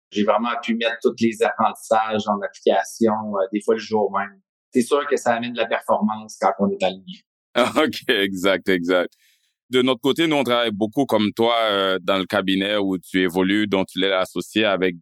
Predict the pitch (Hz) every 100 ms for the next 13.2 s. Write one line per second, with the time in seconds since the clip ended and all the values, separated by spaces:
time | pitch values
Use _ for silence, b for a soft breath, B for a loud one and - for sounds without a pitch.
0 | _ 95 92 101 90 - 101 107 104 90
1 | 92 92 87 104 95 92 - 85 95 113
2 | 110 - _ _ - 123 117 107 - 127
3 | 147 180 - _ _ - 107 110 104 90
4 | 127 127 131 - 120 117 127 _ _ -
5 | 92 117 127 110 104 110 110 - 98 95
6 | 92 87 95 113 110 - _ _ - 113
7 | 117 117 107 117 107 123 110 110 101 98
8 | 98 98 98 113 117 92 90 104 107 -
9 | 131 113 107 110 98 - 92 92 87 107
10 | 95 87 87 85 92 90 113 139 - _
11 | _ _ _ - 107 110 107 104 107 110
12 | 104 113 110 - 143 113 98 92 92 101
13 | 95